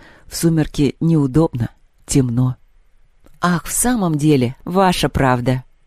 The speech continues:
Да как же вы упустили это из виду? Забыли? Нет, не догадался. Однажды зимой,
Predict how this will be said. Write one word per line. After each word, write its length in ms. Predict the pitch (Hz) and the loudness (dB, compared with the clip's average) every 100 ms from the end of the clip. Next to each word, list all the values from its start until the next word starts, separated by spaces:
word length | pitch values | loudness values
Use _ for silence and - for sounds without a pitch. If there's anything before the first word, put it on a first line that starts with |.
| _ _ _ _ | _ _ _ _
Да 120 | 143 165 | -2 0
как 200 | 190 165 | 0 2
же 100 | 175 | 4
вы 100 | 196 | 4
упустили 640 | 185 220 214 - 277 202 | 4 2 0 2 2 4
это 200 | 202 254 | 2 2
из 120 | 269 | 2
виду? 380 | 262 175 135 139 - _ | 2 2 2 -2 -6 _
Забыли? 600 | 165 175 156 151 160 226 - _ _ - | 0 2 4 4 4 2 0 _ _ -4
Нет, 420 | 175 208 - - - - - | -2 -2 -4 -8 -12 -20 -6
не 120 | 156 | -2
догадался. 800 | 156 156 160 143 139 160 - 113 - _ _ _ _ _ _ _ - - - _ _ - | 0 2 2 2 0 0 -2 -6 -6 _ _ _ _ _ _ _ -20 -20 -20 _ _ -4
Однажды 540 | 151 127 147 226 165 | -2 0 2 2 2
зимой, 580 | 135 139 131 120 131 - | 2 2 2 2 -2 -6